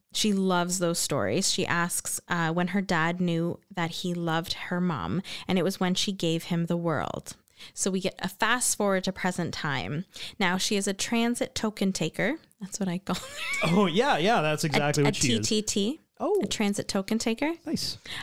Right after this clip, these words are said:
Speaker 1: Um, and there's one guy that comes every single morning during the week and takes the subway, and she's totally infatuated with him. We don't know his name. He, they really don't talk,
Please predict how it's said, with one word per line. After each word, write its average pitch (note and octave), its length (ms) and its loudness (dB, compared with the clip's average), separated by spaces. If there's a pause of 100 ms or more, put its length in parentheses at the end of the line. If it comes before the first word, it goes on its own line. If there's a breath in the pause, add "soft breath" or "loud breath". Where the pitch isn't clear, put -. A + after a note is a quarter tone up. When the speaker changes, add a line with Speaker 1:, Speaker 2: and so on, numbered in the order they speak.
Speaker 1:
Um, G3+ 280 4
and G#3+ 140 4
there's G#3+ 200 2
one G3+ 220 2
guy G3+ 220 4
that - 120 -2
comes - 240 0
every - 200 0
single A#3+ 260 0
morning A3+ 320 4
during E3+ 260 0
the B3 80 2
week A#3 360 0 (260 loud breath)
and E3+ 140 0
takes F3 220 -2
the - 120 -2
subway, F3+ 560 0 (320 loud breath)
and E3 380 2
she's F3 320 0
totally F3 340 -2
infatuated - 640 -6
with - 140 -6
him. - 260 -8 (720 loud breath)
We F#3+ 80 0
don't F3+ 180 0
know G#3+ 100 0
his A#3 140 -2
name. G#3 400 0 (260 soft breath)
He, D#3 400 -4
they E3+ 140 -2 (160)
really G#3 260 2
don't A3+ 220 0
talk, - 540 -4